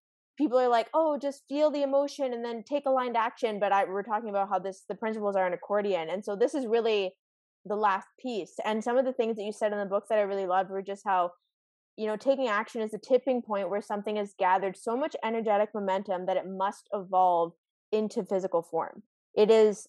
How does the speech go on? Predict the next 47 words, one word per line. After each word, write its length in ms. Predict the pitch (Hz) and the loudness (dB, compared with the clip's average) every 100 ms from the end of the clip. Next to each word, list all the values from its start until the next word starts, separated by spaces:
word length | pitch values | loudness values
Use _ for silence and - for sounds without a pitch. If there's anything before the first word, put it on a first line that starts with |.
| - | -8
the 220 | 180 220 | 0 0
tipping 440 | - 226 226 208 | 0 -2 0 -4
point. 260 | 202 180 175 | -2 -2 -2
It's 180 | 175 - | -4 -2
not 280 | 202 202 - _ _ | 0 0 -2 _ _
necessarily 880 | 196 208 - 208 214 202 196 196 190 185 _ | -4 -4 -2 -4 0 2 2 2 -2 -4 _
the 60 | 214 | -4
next 240 | 220 214 | -4 -4
thing 160 | - 208 | -6 -4
you 100 | 196 | -4
have 220 | 202 190 - | -6 -10 -12
to 80 | 180 | 2
do 180 | 196 185 | 4 4
once 260 | 185 185 | 2 0
you 80 | 196 | -6
do 180 | 190 190 | 0 2
all 100 | 185 | 2
the 140 | 180 | 0
inner 200 | 175 175 | -2 -2
work. 260 | 185 214 180 | 0 0 0
It's, 180 | 185 - | -4 -4
like, 220 | 185 175 - _ _ - | -2 -2 -6 _ _ -10
the 160 | 202 - | -8 -4
end. 300 | 214 208 185 | -2 -2 -4
It's 140 | 196 | -6
literally 360 | 220 226 277 269 | -4 0 0 0
the 100 | 214 | -4
end 180 | 220 220 | -6 -6
piece, 240 | 254 226 214 | -6 -6 -6
like, 120 | 208 | -2
that 160 | 196 175 | 0 0
little, 380 | 226 240 233 - _ | 0 0 -2 -8 _
that 100 | 196 | -6
little 200 | 208 240 | -4 -4
domino 480 | 208 208 208 208 185 | -2 -2 -2 -2 -4
effect, 440 | 170 170 151 - _ | -4 -4 -4 -6 _
you 80 | 185 | -4
know, 120 | 190 | -4
just 220 | 190 214 | -2 -2
that 200 | 208 190 | 0 0
last 340 | 196 196 226 - | 4 2 2 -2
little 200 | 214 202 | -4 -4
tap, 320 | - 190 175 - _ _ - | -4 -2 -2 -4 _ _ -4
and 120 | 202 | 0
then 160 | 202 196 | 0 2
it 60 | |
all 600 | 185 190 196 190 190 196 | 4 6 6 6 4 2